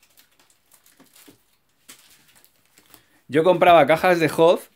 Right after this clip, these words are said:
¿vale? De, en dos mil ocho, eh, pude abrir, eh, siete, ocho cajas de Hoth. Tranquilamente. O sea, yo compraba cajas de Hoth a cuarenta dólares. Las cajas, las cajas de Reviset Edition no las quería ni Perry.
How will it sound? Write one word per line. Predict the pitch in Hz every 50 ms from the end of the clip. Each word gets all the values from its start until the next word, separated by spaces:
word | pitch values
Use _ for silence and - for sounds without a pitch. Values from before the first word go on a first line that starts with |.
| _ _ _
¿vale? | - 113 117 123 139 175 196 202 156
De, | 113 110 113 113 113 110 -
en | 120 117 113
dos | 110 110 110
mil | 139 151 160 170
ocho, | 175 175 - - 185 196 208 202 -
eh, | - 113 107 107 107 104 101 -
pude | - 139 156 165
abrir, | 151 143 147 160 175 190 214 196 -
eh, | - 107 104 101 101 101 101 98 90
siete, | - - 151 147 165
ocho | 165 - - 120
cajas | - 175 - - 131 107
de | 104 95 -
Hoth. | 90 - - _ _ _ _ _ _ _ _ _ _ _ _ _ _ _ _ _ _ _
Tranquilamente. | _ 113 113 120 135 180 202 190 180 156 127 101 92 - - _ _ _ _ _ _ _ _ _ _ _ _ _ _ _ _ _
O | _ _ _ _ -
sea, | - 117 113
yo | 117 131 147
compraba | 185 180 180 180 175 160 143
cajas | 156 160 - 185 170
de | 165 156 -
Hoth | 156 170 196 - -
a | - 131
cuarenta | 117 117 110 127 151 156 160
dólares. | 123 127 170 143 85 80 78 - - _ _ _ _ _ _ _ _ _ _ _ _ _ _ _ - - _ _ _ _ _ -
Las | 113 113 120 - -
cajas, | 165 170 175 - 190 190 190 185 - -
las | - 117 120 117 -
cajas | - 175 170 - 214 202
de | 226 196
Reviset | - 147 139 139 131 - 135 117
Edition | 113 98 98 95 - - 110 113 - - - -
no | - 123
las | 143 175 180
quería | - - 147 147 160 170
ni | 156 117
Perry. | 104 127 139 180 123 90